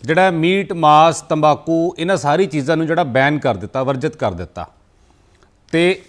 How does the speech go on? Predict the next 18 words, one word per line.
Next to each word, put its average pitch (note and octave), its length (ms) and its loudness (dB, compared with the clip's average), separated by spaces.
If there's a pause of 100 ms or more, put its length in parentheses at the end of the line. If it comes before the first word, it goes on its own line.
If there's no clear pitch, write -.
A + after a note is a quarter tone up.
(240)
ਇਹ A#3 260 4
ਜਿਹੜਾ A3 380 6
ਫੈਸਲਾ F3 540 2
ਹੈ, G3 120 0
ਸਰਕਾਰ D#3+ 480 2
ਨੇ F3 260 -2
ਜਿਹੜਾ E3 180 -2
ਦੱਸਿਆ D3+ 360 -4
ਕਿ F#3+ 200 -4
ਅਸੀਂ F3+ 300 -8
ਇਤਿਹਾਸਕ D3+ 600 -4
ਫੈਸਲਾ C3+ 440 -2
ਲਿੱਤਾ G#2 300 -6
ਹੈ। - 60 -16 (1120)
But G3 180 4
ਇਸ F#3+ 200 2
ਇਤਿਹਾਸਕ E3+ 640 2
ਫੈਸਲੇ F#3+ 880 0